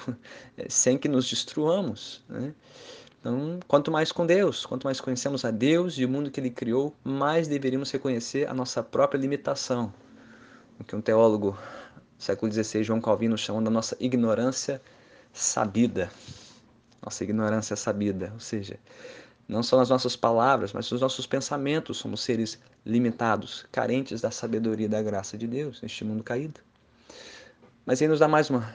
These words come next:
evidência. Versículos vinte e cinco e vinte e seis. Ele já olhou para as nossas palavras, para os nossos pensamentos. Ele destaca algumas paixões perigosas que podem nos arruinar, não? "Por isso dediquei-me a aprender, a investigar, a buscar a sabedoria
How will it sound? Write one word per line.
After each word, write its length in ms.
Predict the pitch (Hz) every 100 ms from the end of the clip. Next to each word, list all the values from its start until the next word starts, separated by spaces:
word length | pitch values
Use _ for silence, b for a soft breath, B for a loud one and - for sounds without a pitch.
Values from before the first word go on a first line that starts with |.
| 143 _ _
evidência. 720 | 120 117 110 107 - - - - _ _ _ B B B
Versículos 380 | 120 - 123 117
vinte 140 | 120
e 40 | 117
cinco 260 | - 117
e 40 | 104
vinte 120 | 107
e 40 |
seis. 500 | - 107 95 98 - -
Ele 100 | 101
já 140 | 101
olhou 160 | 104 107
para 120 | 98
as 60 |
nossas 220 | 107 104 95
palavras, 840 | 101 110 135 139 135 - - - -
para 80 |
os 40 | 117
nossos 160 | 113
pensamentos. 880 | - 110 - 107 120 127 - - - b b b b b -
Ele 120 | 120
destaca 360 | 113 - 113 110
algumas 260 | 113 113
paixões 720 | - 110 - - 113 101 101
perigosas 840 | - 101 98 101 92 90 - - - _ _ _
que 80 | -
podem 280 | _ 104 101
nos 160 | 101 98
arruinar, 400 | 101 98 98 92
não? 180 | 101 113 _ _ _ _ - - _
"Por 100 | -
isso 180 | 107 -
dediquei-me 540 | 110 104 101 113 117 117
a 40 |
aprender, 500 | - 110 98 117 123
a 40 |
investigar, 680 | 113 101 107 - 95 104 113
a 40 | 101
buscar 440 | 110 - - 123
a 60 | 123
sabedoria 680 | - 120 113 107 117 123